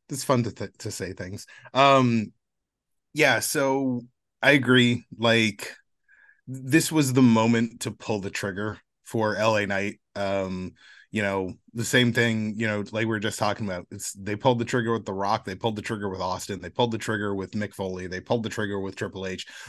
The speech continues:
When the time was right and they were hot, they pulled the trigger. And now you can't pull the trigger. I will say also, bad cop moment. I really, really, really expected Drew to win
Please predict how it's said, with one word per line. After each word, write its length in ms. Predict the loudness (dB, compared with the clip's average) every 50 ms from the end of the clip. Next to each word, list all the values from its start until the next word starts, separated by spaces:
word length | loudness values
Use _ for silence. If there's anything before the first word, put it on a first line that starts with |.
| -8 -2
When 140 | 0 0 0
the 60 | 0
time 280 | 0 2 2 2 2 0
was 160 | -2 -4 -2
right 260 | -2 0 0 0 0
and 140 | -2 -4 -4
they 80 | -4
were 160 | -4 -4 -6 -2
hot, 340 | 0 2 2 2 2 -2
they 100 | -6 -8
pulled 240 | -6 -4 -4 -4 -6
the 60 | -8
trigger. 460 | -10 -10 -10 -10 -12 _ -14 -14 -14 -16 _ _ _ -20 -20 -20 -20 -20 -20 _ _ -6
And 600 | -2 0 0 2 0 0 -2 -2 -4 -4 -4 -4
now 460 | -2 2 4 6 6 6 6 4 4 2
you 220 | 0 -2 -8 -10
can't 340 | -8 -4 -2 -2 -2 -2 -4 _ _ _
pull 240 | -4 -2 -2 -2 -4
the 120 | -8 -8
trigger. 360 | -8 -6 -6 -6 -8 -10 -12 -14 -16 -16 -14 -4 -2
I 100 | 0 2
will 200 | 2 2 0 0
say 240 | 2 2 2 2
also, 440 | 2 2 -2 -2 -2 -4 -6 -6 -6 -6 _
bad 240 | -2 -2 -2 -2 0
cop 200 | 0 -2 -2 0
moment. 340 | -2 -2 -2 -2 -2 -4 -8 -12 -20 -20 -20 -20 _ _ 2
I 80 | 2 2
really, 640 | 2 0 -2 -6 -4 0 2 4 4 4 4 4 4
really, 720 | 2 -2 -4 -6 -4 -2 0 2 2 4 4 4 2 0
really 960 | -2 -4 -6 -6 -4 -2 0 2 4 4 4 4 4 2 2 0 -2 -4 -6 -10 _ _ _ -10
expected 600 | -8 -8 -4 0 0 0 0 0 -2 -6 -4 -4
Drew 480 | -6 -6 -4 -2 -2 -2 -2 -2 -4 -4
to 180 | -6 -6 -6 -6
win 560 | -4 -2 -2 0 0 0 0 0 -2 -4